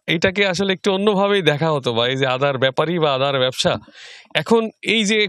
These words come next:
কুমারখালী উপজেলায় যে মনিরুজ্জামান কৃষি উদ্যোক্তা, তিনি যে উদ্যোগটি নিয়েছেন,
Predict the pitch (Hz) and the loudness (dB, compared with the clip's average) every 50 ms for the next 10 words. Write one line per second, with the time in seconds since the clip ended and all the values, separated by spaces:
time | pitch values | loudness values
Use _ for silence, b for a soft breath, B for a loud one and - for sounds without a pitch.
0 | - - 175 175 180 180 - - 202 208 202 196 175 190 156 147 123 110 104 98 | 0 0 0 2 0 0 0 -2 0 0 0 -2 -2 -2 -2 0 -2 -2 -2 -2
1 | 110 104 101 123 131 147 151 170 160 139 147 170 170 170 175 175 175 175 165 - | -4 -4 -2 -2 -2 0 0 0 0 0 0 0 2 2 0 0 -2 -4 -6 -6
2 | - 143 127 - - 170 156 147 156 143 - - 160 151 135 - 127 127 139 143 | -6 -6 -4 -2 0 0 0 0 -2 -2 0 0 0 0 0 -2 -2 -2 -2 -2
3 | 143 165 185 170 156 151 151 160 170 147 _ - - 180 143 120 120 - 160 165 | 0 0 0 0 -2 -2 -2 -4 -4 -4 _ -2 0 0 2 2 2 2 2 2
4 | - - 123 113 120 156 | 0 0 0 2 2 0